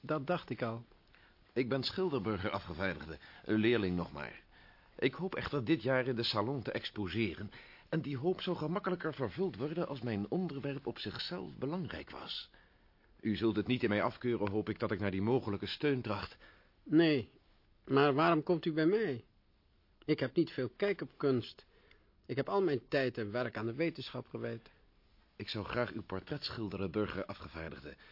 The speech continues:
Speaker 2: Als u mij wilde toestaan een voorlopige tekening te maken... Mijn eerbied voor uw idealisme, burger, zou mij inspireren
Speaker 1: Ja,
Speaker 2: tot
Speaker 1: ja, ja, dat kan ik. Het zou onheus zijn te weigeren wat zo gemakkelijk kan worden toegestaan.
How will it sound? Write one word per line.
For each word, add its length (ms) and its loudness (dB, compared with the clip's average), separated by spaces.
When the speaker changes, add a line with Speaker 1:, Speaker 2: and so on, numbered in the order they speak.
Speaker 2:
Als 160 -4
u 60 -2
mij 140 0
wilde 220 0
toestaan 340 0
een 100 0
voorlopige 540 -2
tekening 380 2
te 80 -4
maken... 340 0
Mijn 300 0
eerbied 400 4
voor 120 2
uw 180 2
idealisme, 640 4
burger, 380 -2
zou 180 0
mij 100 2
inspireren 680 2
Speaker 1:
Ja, 200 8
Speaker 2:
tot 80 4
Speaker 1:
ja, 120 4
ja, 240 2
dat 200 -6
kan 200 0
ik. 180 -4
Het 160 -2
zou 300 6
onheus 540 6
zijn 240 2
te 120 -2
weigeren 420 0
wat 140 -4
zo 160 0
gemakkelijk 440 2
kan 100 -2
worden 240 -4
toegestaan. 600 -4